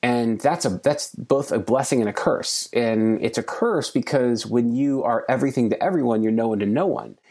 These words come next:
So what you really want to think about is, what is the special thing you can deliver better than anyone else? It's the fallacy for entrepreneurs to try to cast a wide net. And instead, what we want to do is narrow the focus, really focus on where are the, what's the audience you can serve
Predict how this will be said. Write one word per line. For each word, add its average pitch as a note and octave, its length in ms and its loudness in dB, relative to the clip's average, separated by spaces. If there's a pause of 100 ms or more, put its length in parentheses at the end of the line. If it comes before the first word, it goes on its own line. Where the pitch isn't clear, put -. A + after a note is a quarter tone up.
So - 160 -2
what C#3 160 0
you C3+ 80 0
really G#3 200 0
want B2 180 0
to A2 40 -4
think - 180 -2
about G#2+ 440 0
is, G#2+ 360 0
what B2 280 0
is G#3 160 0
the C3+ 100 2
special C3 1000 0
thing A#2+ 400 2
you A#2 140 2
can A#2 180 0
deliver A2 360 0
better G#2+ 260 2
than G#2 140 2
anyone G2+ 300 0
else? - 400 -4 (140)
It's - 240 0
the - 160 -2
fallacy C#3+ 800 0
for - 160 2
entrepreneurs A2+ 680 2
to - 100 -10
try A2+ 160 0
to G#2 60 0
cast A#2+ 400 -2
a A2+ 40 0
wide G#2+ 300 2
net. A2 300 0 (440)
And B2 120 4
instead, C3 600 -2
what A2+ 120 0
we A#2 80 2
want B2 180 2
to A2 140 -2
do A#2+ 60 4
is G#2+ 160 -2
narrow B2+ 400 0
the A2+ 100 -2
focus, - 640 0
really C#3 380 2
focus A#2+ 380 -2
on G#2 300 0
where C#3 400 2
are A#2 80 0
the, A2 160 -2
what's C3+ 220 -2
the - 80 0
audience A2+ 480 0
you G#2+ 80 0
can G2+ 180 -2
serve G#2+ 680 0